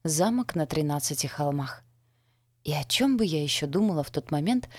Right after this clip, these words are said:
когда моя перспективная карьера техработника стремилась упасть ниже плинтуса и раствориться в небытие,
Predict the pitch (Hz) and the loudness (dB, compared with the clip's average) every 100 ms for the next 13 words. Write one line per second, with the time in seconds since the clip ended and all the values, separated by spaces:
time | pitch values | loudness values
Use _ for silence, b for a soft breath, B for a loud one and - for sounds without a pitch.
0 | B B 254 196 190 180 160 165 - - | B B 0 4 4 4 0 -2 -4 -4
1 | - 156 143 143 - 160 214 240 165 147 | 0 0 0 -2 0 0 0 0 -2 -2
2 | - 147 220 269 220 139 - 185 180 160 | 0 0 0 0 0 -2 0 2 2 2
3 | 156 175 - 269 - 190 180 160 - 240 | 0 -2 -2 -2 0 0 2 0 0 0
4 | 269 233 220 190 B B B 247 226 - | 2 0 0 -4 B B B 2 2 4
5 | 190 180 - 165 180 165 185 208 240 | 2 4 0 0 0 0 0 0 0